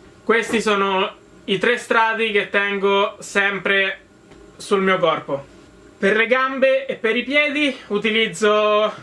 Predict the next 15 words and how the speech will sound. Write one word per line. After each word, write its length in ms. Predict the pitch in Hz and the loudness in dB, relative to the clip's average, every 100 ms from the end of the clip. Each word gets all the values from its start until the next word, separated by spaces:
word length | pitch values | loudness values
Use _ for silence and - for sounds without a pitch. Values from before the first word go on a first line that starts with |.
| - | -4
questa 320 | 202 - 214 | -2 0 0
calzamaglia 1040 | 214 208 214 208 208 208 214 208 202 196 - _ _ - - | 0 0 0 2 2 2 2 4 2 -2 -10 _ _ -20 -16
d-, 140 | 165 | -8
sempre 360 | 170 202 196 208 | -2 0 2 2
della 220 | 196 220 | 2 2
Biodex, 680 | 220 277 277 285 277 - - - - 240 | 0 0 2 0 -4 -14 -18 -20 -20 -4
eh, 760 | 165 160 160 160 156 156 - - - - | 2 2 4 2 2 -2 -6 -20 -18 -2
la 120 | 170 | 2
uso 680 | 196 202 208 202 202 196 - - - - - - | 4 2 2 4 4 0 -6 -20 -20 -20 -20 -8
già 360 | 165 190 190 | -2 0 2
dal 340 | 185 185 185 170 | 2 0 0 -2
duemilasedici, 2000 | 185 190 196 190 185 185 185 180 180 175 175 170 - - 208 220 240 - 277 262 - - | 0 0 0 2 2 2 2 2 4 4 2 -2 -6 -4 0 0 -2 -2 -4 -4 -16 -8
eh, 280 | 175 165 165 | 0 2 2
questa 320 | 185 175 196 | 0 0 -2
qui 380 | 196 277 294 269 | 0 0 -2 -4